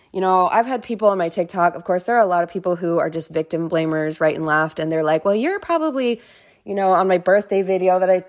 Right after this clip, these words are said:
mentioned in a lot of episodes, like, "You're probably just nagging, and you're always negative, and you're not happy, and blah, blah, blah. So no wonder they weren't, you know, good to you. No wonder they just didn't feel appreciated." And I'm like, "Okay."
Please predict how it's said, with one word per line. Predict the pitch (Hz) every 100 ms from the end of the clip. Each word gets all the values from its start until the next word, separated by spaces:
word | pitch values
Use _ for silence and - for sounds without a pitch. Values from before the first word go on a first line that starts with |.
| -
mentioned | 165 175 175 180
in | 180
a | 165
lot | 170 175
of |
episodes, | 170 175 180 180 175 170
like, | 175 277
"You're | 453
probably | 427 415 349 233
just | 185
nagging, | 185 214 285 285 269 277 262
and | 190
you're | 180 214
always | 302 277
negative, | 247 254 254 247 247 220
and | 170
you're | 170
not | 214 294 -
happy, | 247 240 240 240 226
and | 170 160
blah, | 262 302
blah, | 277
blah. | 240 233 226 226 - - - -
So | - 202
no | 254 359
wonder | 339 311 277
they | 240 226
weren't, | 208 208 202 196 _ _ _
you | 220
know, | 214 196
good | 190 208 185
to | 202
you. | 196
No | 254 285
wonder | 294 294 254
they | 226
just | 220 -
didn't | 269
feel | 262 262
appreciated." | 240 - 247 - 220 196 175 160 - -
And | 175 165 170
I'm | 170
like, | 165 156 - _ _ _ _ _ _ _ _ _ _ _ _ _ _ _ _ _ 185
"Okay." | 170 165 196